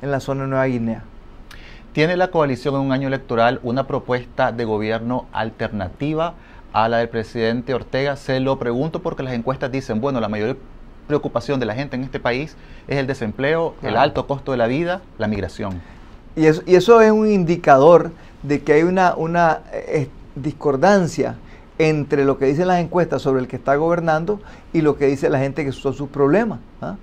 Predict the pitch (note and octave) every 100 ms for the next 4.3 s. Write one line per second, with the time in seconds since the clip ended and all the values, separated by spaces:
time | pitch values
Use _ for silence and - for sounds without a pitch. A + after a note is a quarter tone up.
0 | - - - C#3 C3+ C3 C#3 C3 B2 A#2+
1 | C#3+ D3 E3 G#3+ A3 G#3+ F3+ C#3+ C3 C3
2 | C#3 C#3+ B2 C3 - C#3 C3+ C3+ G#3+ G3
3 | D3+ C3+ C#3 C#3+ C#3+ C3+ C#3+ C#3 D#3 G3
4 | A3+ G#3+